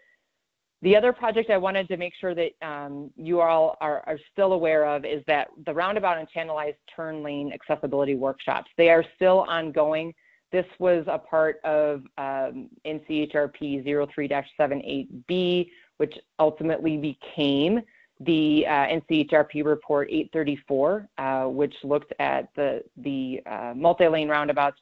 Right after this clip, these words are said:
channelization, as well as accessibility. So the efforts, uh, are still underway with those workshops. I believe in September, October, and November dates are still out there with locations if you are interested in checking out those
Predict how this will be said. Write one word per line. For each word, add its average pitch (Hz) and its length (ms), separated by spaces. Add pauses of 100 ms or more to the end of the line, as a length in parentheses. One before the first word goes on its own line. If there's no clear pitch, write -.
channelization, 143 720
as 131 100
well 139 200
as 127 80
accessibility. 147 880 (560)
So 147 240 (120)
the 156 180
efforts, 170 440 (220)
uh, 151 180
are 147 240 (100)
still 185 240
underway 160 440
with 151 160
those 139 240
workshops. 165 640
I - 100
believe 156 720 (460)
in 143 80
September, 165 560
October, 156 960 (180)
and 147 160
November 151 400
dates 151 320 (100)
are 147 160 (120)
still 156 300
out 151 220
there 147 160
with 139 240
locations 139 640
if - 160
you 143 140
are 139 140
interested 147 600
in 139 160
checking 143 420
out 143 260
those 143 260